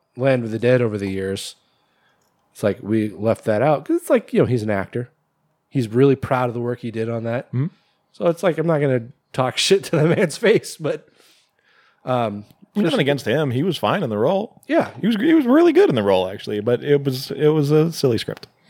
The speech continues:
Speaker 1: Yeah, the whole concept was just ridiculous. So, anyway.
Speaker 2: Anyway, like I said, uh, Twilight of the Dead is a follow-up to Land of the Dead.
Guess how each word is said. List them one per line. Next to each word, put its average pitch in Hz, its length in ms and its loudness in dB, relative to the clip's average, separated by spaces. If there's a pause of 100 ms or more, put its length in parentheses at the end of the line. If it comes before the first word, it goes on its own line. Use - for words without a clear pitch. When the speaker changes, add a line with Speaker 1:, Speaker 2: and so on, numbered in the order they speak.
Speaker 1:
Yeah, 95 240 0
the 107 140 -2
whole 120 160 2
concept - 520 -6
was 90 120 -14
just 90 180 -20
ridiculous. - 600 -18 (420)
So, - 80 -18 (480)
anyway. 151 300 2 (340)
Speaker 2:
Anyway, 175 320 0
like 139 120 0
I - 20 -8
said, 110 280 -2
uh, 110 160 -8
Twilight 160 360 2
of 147 40 0
the 139 60 -2
Dead 120 400 -4
is 101 100 -8
a 104 100 -4
follow-up 117 460 2
to 139 160 2
Land 120 180 4
of 113 40 0
the 113 60 -4
Dead. 113 280 0